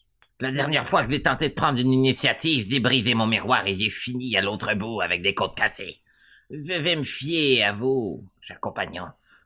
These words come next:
Ceci dit, je pense qu'il serait peut-être judicieux d'aller voir la source du mal,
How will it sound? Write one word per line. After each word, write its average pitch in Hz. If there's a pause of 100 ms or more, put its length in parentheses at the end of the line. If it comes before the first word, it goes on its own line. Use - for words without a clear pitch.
(220)
Ceci 135
dit, 180
je 147
pense 190
qu'il 170
serait 151
peut-être 175
judicieux 143
d'aller 113
voir 131
la 107
source -
du 120
mal, 156